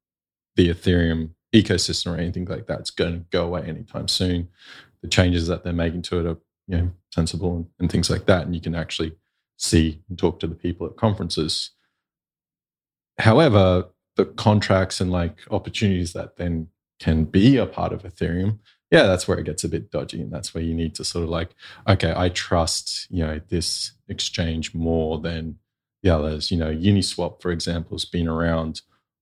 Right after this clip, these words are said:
on Ethereum for so long, well, probably since it, since it started, right? And they're a, they're a decentralized automatic market maker. I trust that,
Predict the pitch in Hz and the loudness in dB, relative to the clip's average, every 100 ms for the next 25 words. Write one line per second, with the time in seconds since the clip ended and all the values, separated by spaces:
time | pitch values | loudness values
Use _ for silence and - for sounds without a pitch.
0 | - 92 80 - 85 80 76 73 82 78 | 0 2 2 0 0 0 -2 -6 -4 -2
1 | 76 76 _ _ _ _ _ _ _ - | -2 -6 _ _ _ _ _ _ _ -20
2 | 98 _ _ _ _ _ - - - 90 | -20 _ _ _ _ _ -8 -4 2 4
3 | 82 82 80 87 76 - 82 80 - 82 | 4 0 0 -2 -2 -2 -2 -2 -4 -4
4 | 85 - _ - 85 - - 123 95 82 | -4 -10 _ -4 -4 -4 2 4 4 4
5 | 95 95 - - - - 101 87 90 90 | 2 2 -8 -20 -20 2 4 6 6 6
6 | 87 80 85 82 90 85 80 104 95 90 | 6 2 0 0 2 4 2 0 0 0
7 | 85 90 85 - 92 87 82 82 - 87 | -4 -4 -4 -4 -4 -2 -2 -6 -4 -4
8 | 85 95 - - - - _ 92 90 - | -4 -12 -16 -20 -20 -20 _ -2 -2 -2
9 | 85 85 - 80 82 | -4 -4 -6 -6 -6